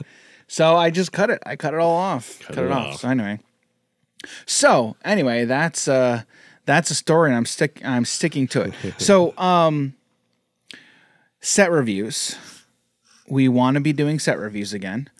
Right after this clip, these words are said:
Speaker 1: Yeah.
Speaker 2: Um, and I think, I, I think we'll be able to knock those out relatively quicker, right? Because again, with not having to do a lot of that post-production,
Speaker 1: Mm-hmm.
Speaker 2: that's gonna, that's gonna knock off a lot of time.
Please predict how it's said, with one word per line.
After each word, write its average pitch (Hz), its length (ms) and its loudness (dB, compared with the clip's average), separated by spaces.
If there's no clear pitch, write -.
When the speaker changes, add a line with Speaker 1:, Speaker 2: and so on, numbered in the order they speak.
Speaker 1:
Yeah. 110 240 -6
Speaker 2:
Um, 113 140 -4
and 151 120 -4
I 160 100 0
think, 240 480 -2
I, 131 100 -6
I 127 220 -8
think 202 260 -2
we'll 180 120 2
be 165 120 0
able 156 160 2
to 117 180 0
knock 120 440 -6
those 120 200 -2
out 104 240 -8
relatively 113 380 -6
quicker, 160 480 -8
right? 147 220 0
Because 135 600 -2
again, 131 440 2
with 139 440 0
not 135 460 0
having 175 320 0
to 127 60 -4
do 139 120 2
a - 20 4
lot 120 140 2
of 120 80 -2
that 113 160 -2
post-production, 101 680 -8
Speaker 1:
Mm-hmm. 76 320 -16
Speaker 2:
that's 151 140 -2
gonna, 185 220 2
that's 165 160 -2
gonna 185 180 2
knock 127 320 0
off 107 220 -2
a - 20 -8
lot 87 200 -10
of - 60 -16
time. - 300 -16